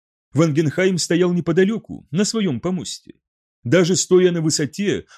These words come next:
он казался ниже, чем сестра-супериор. Он протянул руки, и паузы было достаточно, прежде чем он начал говорить, и мне стало интересно, ожидал ли он,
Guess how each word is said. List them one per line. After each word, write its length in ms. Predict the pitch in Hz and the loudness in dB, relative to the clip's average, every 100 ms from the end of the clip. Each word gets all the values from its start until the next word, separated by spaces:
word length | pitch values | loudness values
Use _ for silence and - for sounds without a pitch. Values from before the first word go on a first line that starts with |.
| - | 0
он 180 | 208 185 | 2 4
казался 500 | 185 202 202 - 180 | 2 2 0 -2 -2
ниже, 460 | 160 233 214 220 | 0 0 0 -2
чем 220 | - 214 | -2 -2
сестра-супериор. 1080 | - 202 - 165 165 143 127 113 87 - - _ _ _ _ _ | -2 -2 -2 -2 -2 -2 -4 -4 -6 -10 -20 _ _ _ _ _
Он 220 | 202 214 | 2 2
протянул 440 | 185 175 156 127 | 0 0 -2 -2
руки, 500 | 113 143 - 214 101 - _ | -2 -4 -2 -2 -4 -10 _
и 80 | 160 | 0
паузы 500 | 147 180 190 160 156 | 2 2 2 2 0
было 240 | 160 165 | 0 0
достаточно, 800 | 139 135 - 190 139 - 101 80 | 0 -2 0 0 0 -6 -10 -12
прежде 400 | - 175 208 196 | -4 -2 -2 -4
чем 180 | - 196 | -4 -2
он 140 | 196 | 0
начал 320 | 196 190 196 160 | 0 0 0 0
говорить, 560 | 185 220 196 - - - - | 0 -2 -6 -12 -18 -20 -2
и 100 | 139 | 2
мне 240 | 156 175 185 | 4 4 2
стало 320 | - 180 180 | 0 -2 -2
интересно, 680 | 165 190 196 226 - 139 117 | -2 -2 -2 -2 -4 -2 -2
ожидал 420 | 110 127 170 151 | -2 -2 -2 0
ли 120 | 131 | 0
он, 360 | 127 190 123 | 0 -2 -4